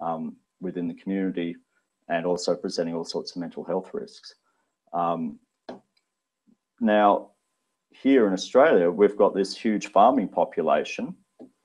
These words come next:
um, that are also exposed to these climate risks.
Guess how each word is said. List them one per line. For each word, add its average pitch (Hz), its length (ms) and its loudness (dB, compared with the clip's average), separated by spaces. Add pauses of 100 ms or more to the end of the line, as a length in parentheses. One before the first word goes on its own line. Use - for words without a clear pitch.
(280)
um, 82 400 -4
that 92 260 4
are 95 180 8
also 95 640 2
exposed 90 640 0
to 101 100 -2
these 95 280 -2
climate 92 420 2
risks. - 600 -4